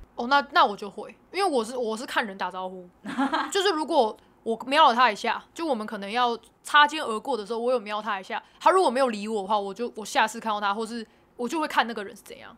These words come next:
Speaker 1: 如果他，我们有对到眼，然后我可能跟他点个头，他回我，我就会觉得，哦，那这个我就可以，我就 OK。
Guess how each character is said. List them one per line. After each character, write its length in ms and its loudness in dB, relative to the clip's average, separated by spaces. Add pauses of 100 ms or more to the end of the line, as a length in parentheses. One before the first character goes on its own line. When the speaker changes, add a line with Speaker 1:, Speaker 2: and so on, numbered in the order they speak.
Speaker 1:
如 100 -2
果 100 2
他， 340 2
我 120 -8
们 120 -6
有 140 -6
对 180 -2
到 200 6
眼， 200 -14
然 100 -4
后 60 2
我 40 0
可 100 -6
能 80 -10
跟 80 -4
他 60 -2
点 120 -10
个 120 -16
头， 120 -14
他 140 -4
回 220 -14
我， 120 -16
我 80 -18
就 120 -12
会 60 -10
觉 120 -18
得， 80 -14
哦， 120 -12
那 120 -6
这 140 -12
个 100 -12
我 160 -14
就 80 -12
可 160 -16
以， 160 -18
我 100 -16
就 140 -8
OK。 340 -14